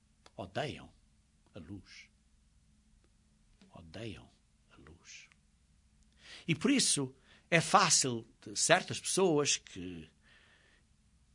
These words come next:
pensar, "Olha, se eu estou na luz, as pessoas vão gostar de mim." Não, não vão gostar de você, porque odeiam a luz. Podem pensar, "Olha, se, se eu sou uma boa pessoa,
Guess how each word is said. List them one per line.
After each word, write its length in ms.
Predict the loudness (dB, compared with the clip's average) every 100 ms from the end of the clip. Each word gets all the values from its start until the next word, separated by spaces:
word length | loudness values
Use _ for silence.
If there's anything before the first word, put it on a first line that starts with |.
| _ _
pensar, 460 | 2 4 6 4 4
"Olha, 240 | 2 2
se 160 | -2 -2
eu 40 |
estou 400 | -2 0 2 0
na 100 | 0
luz, 680 | 0 2 0 0 2 2 0 -8 _ _ _ _ _ _ -20 -20 -4
as 120 | -2
pessoas 260 | 2 6 6
vão 180 | 6 2
gostar 380 | 0 2 2 2
de 60 |
mim." 280 | 0 0 -2 -10 _ _ _ _ _ _ _ _ _ _ _ -16
Não, 260 | -14 -14 -20 _
não 120 | -14
vão 160 | -10 -12
gostar 320 | -14 -18 -20
de 80 | -20
você, 280 | -16 -14 -14 -16
porque 160 | -16 -12
odeiam 380 | -8 -8 -8
a 60 | -10
luz. 440 | -14 -18 -18 -18 _ _ _ _ _ _ _ _ _ -20 -20 _ _ _ _ _ -20 -8
Podem 200 | -4 -2
pensar, 280 | -2 -2
"Olha, 260 | 2 2 4
se, 340 | 2 2 0
se 120 | 0 2
eu 60 |
sou 180 | 4 4
uma 120 | 2
boa 220 | 4 4
pessoa, 580 | 4 6 8 10 8 4